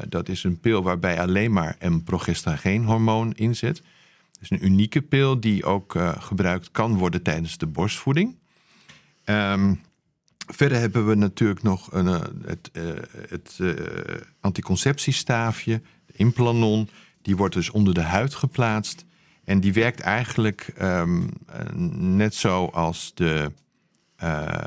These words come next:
anticonceptiepil. En dat geldt eigenlijk ook voor de ring die je vaginaal kan inbrengen, de zogenaamde Nuvaring. Eh,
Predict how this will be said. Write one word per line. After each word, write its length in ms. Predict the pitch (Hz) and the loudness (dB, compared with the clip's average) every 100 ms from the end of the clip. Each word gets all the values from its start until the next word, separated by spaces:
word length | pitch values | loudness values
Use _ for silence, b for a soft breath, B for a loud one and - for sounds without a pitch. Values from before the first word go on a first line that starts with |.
| - | -6
anticonceptiepil. 1120 | 87 92 - 85 - - - - 127 131 139 - | -4 -4 -2 -2 -2 -4 -12 -2 0 2 -2 -2
En 100 | 92 | -2
dat 160 | 95 | -2
geldt 220 | - 95 - | 0 -2 0
eigenlijk 300 | 98 98 87 | -4 -2 -4
ook 120 | - | -2
voor 160 | - | 0
de 200 | 90 82 - | 0 -2 -4
ring 480 | 90 98 117 160 143 | -4 2 6 6 6
die 120 | 104 | 4
je 80 | 92 | 2
vaginaal 540 | - - 92 87 120 | 0 2 4 4 0
kan 200 | - 131 | 0 -2
inbrengen, 440 | 127 127 120 143 107 | 0 0 2 2 2
de 120 | 80 | -2
zogenaamde 520 | 85 92 90 90 80 82 | 0 0 2 0 2 4
Nuvaring. 680 | 95 120 120 117 113 117 - b b b b b b b b b b _ - | 2 2 0 0 2 0 -2 b b b b b b b b b b _ 0
Eh, 480 | 117 113 110 107 | 2 4 4 2